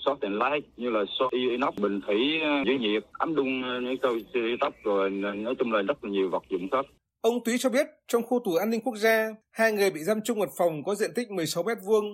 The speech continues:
Speaker 2: kích thước bốn nhân bốn mét. Bên ngoài là một chuồng cọp có kích thước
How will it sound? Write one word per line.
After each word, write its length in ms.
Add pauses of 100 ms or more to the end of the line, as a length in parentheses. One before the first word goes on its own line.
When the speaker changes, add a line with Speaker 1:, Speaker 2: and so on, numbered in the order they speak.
(260)
Speaker 2:
kích 140 (100)
thước 120 (100)
bốn 200
nhân 200
bốn 220
mét. 180 (360)
Bên 220
ngoài 200
là 60
một 220
chuồng 220
cọp 180 (240)
có 180
kích 140
thước 120